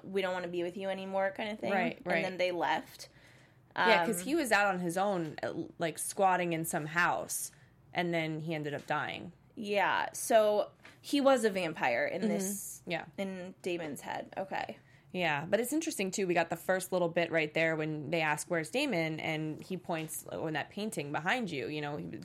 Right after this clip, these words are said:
Speaker 2: it was Damon dressed up in eighteen sixty-four as a soldier.
Speaker 1: And Gemini, again, made a great comment.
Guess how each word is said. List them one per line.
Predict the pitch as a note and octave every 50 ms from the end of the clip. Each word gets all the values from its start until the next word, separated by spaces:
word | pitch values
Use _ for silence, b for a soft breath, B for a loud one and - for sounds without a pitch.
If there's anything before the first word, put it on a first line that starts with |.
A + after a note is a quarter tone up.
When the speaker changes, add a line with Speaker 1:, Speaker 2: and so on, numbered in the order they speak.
| - -
Speaker 2:
it | E3
was | E3 D#3+
Damon | - F3 E3+ E3+ E3+ E3 D#3
dressed | D3 D#3+ D#3+ D3 - D#3+
up | D#3 -
in | D#3+
eighteen | D3+ D3 - D3+ D3+
sixty-four | - D#3 - - D3+ D3+ - D#3+ C#3+
as | C3+ -
a | D3+
soldier. | - - F3+ F3+ E3+ - E2+ E2 F2 - F3 -
Speaker 1:
And | B3+ B3+ A#3+
Gemini, | - B3+ C4 C4+ D4 D4+ D4+ D4+
again, | A3+ F#3+ G3+ G#3 - A3+ A#3+ B3 B3 A#3 G3+ F#3+ F#3+
made | F#3 F3+
a | F3
great | F3+ F3+ E3+ E3+
comment. | - F#3+ F3+ F#3 F3+ F3+ F#3 F#3